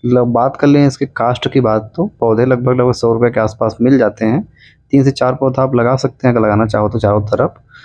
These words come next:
इस तरीके से हज़ार पौधे लगाने की आवश्यकता पड़ता है और पाँच सौ रुपये per पोल के हिसाब से लगभग, लगभग पच्चीस से तीस हज़ार रुपये का आपका पोल आ जाता है और उतने के ही लगभग, लगभग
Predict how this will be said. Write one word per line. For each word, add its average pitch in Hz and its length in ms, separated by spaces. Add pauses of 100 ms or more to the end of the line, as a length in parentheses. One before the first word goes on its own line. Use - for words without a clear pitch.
(200)
इस 135 120
तरीके 143 240
से 143 140
हज़ार 123 280
पौधे 131 300
लगाने 117 340
की 113 80
आवश्यकता - 400
पड़ता 123 360
है 117 160 (460)
और 131 100
पाँच 131 400
सौ 151 460 (580)
रुपये 147 280 (220)
per 143 120
पोल 139 240
के 135 60
हिसाब 127 260
से - 160
लगभग, 117 260
लगभग 120 320 (140)
पच्चीस - 420
से 151 100 (640)
तीस 160 200
हज़ार 117 280
रुपये 113 220
का 117 100
आपका 110 240
पोल 127 280
आ 113 40
जाता 107 360
है 147 160
और 139 120
उतने 135 300
के 131 60
ही 123 60
लगभग, 113 260
लगभग 113 340